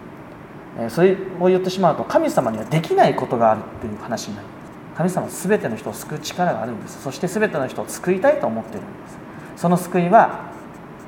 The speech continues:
あ、このユダヤを越えて、ガリラヤを越えて、そして救いの届かないところにまで確かに届いていくんですね。おそらくここで記す-、記された病は、当時どの人々にとっても脅威であった病、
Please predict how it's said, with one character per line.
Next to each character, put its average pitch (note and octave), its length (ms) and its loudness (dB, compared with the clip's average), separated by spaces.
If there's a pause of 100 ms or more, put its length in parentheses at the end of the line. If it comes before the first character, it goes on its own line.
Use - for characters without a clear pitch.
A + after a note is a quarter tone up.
(120)
あ、 G#2 220 -8
こ A#2 60 -8
の A2+ 80 -4
ユ C#3+ 160 2
ダ F3+ 140 8
ヤ A2 120 0
を G2+ 100 -6
越 - 240 -8
え - 20 -2
て、 G#2 60 -6 (580)
ガ C3+ 140 6
リ E3 120 6
ラ F3 120 10
ヤ E3 140 8
を D3 60 2 (100)
越 C3+ 120 0
え C3+ 40 -2
て、 - 160 -10
そ - 140 -14
し - 80 -12
て - 140 -6 (960)
救 - 240 0
い G#3+ 60 4
の G#3 80 2
届 C4+ 280 0
か D4+ 100 -2
な C#4+ 100 2
い B3+ 60 -2
と A#3+ 100 -2
こ A#3+ 100 2
ろ A#3 80 0
に A#3 100 -2
ま B3+ 120 2
で G#3 80 0
確 - 320 -4
か - 100 -6
に E4+ 80 -2
届 B2+ 300 0
い - 20 -4
て - 80 -8
い G#2 40 -8
く - 120 -12
ん G2 60 -10
で - 120 -14
す - 140 -16
ね。 C#3+ 100 -8 (1200)
お D3+ 100 4
そ D4+ 80 6
ら C#4+ 140 10
く - 40 0
こ F3 80 6
こ A3 140 8
で A3+ 100 8
記 G#3 160 0
す-、 G#3 140 0
記 G#3 240 4
さ G3+ 140 8
れ G3 100 6
た G3 80 8
病 A3+ 400 8 (500)
は、 C#3 360 6 (200)
当 C#4+ 200 10
時 F3+ 120 2
ど A3 100 6
の C#4 120 6
人 - 180 4
々 G#3+ 240 6
に D#3 120 2
と D3+ 140 -2
っ - 20 -4
て - 180 -4
も C3 120 0
脅 D4 340 2
威 F3 60 2
で C3 140 2
あ A#2 40 2
っ A#2+ 60 -2
た - 140 -2
病、 A#2+ 300 4